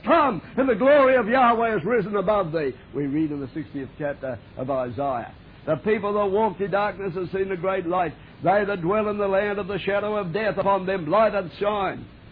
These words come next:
Thou hast multiplied the nation." And taking the, the, uh, uh,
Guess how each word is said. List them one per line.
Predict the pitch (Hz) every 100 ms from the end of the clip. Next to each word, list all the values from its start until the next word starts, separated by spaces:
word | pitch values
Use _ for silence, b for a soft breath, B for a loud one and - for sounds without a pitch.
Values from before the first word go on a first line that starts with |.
| B B
Thou | 151 185 202
hast | 208 214 135
multiplied | 170 262 240 240 220 247 240
the | 240
nation." | 233 247 208 226 180 - - - -
And | 160 165 147 - - - - -
taking | 190 190 180 156 -
the, | 175 180 165 - - - -
the, | 147 165 156 151
uh, | 151 - 139 131 120 107
uh, | 117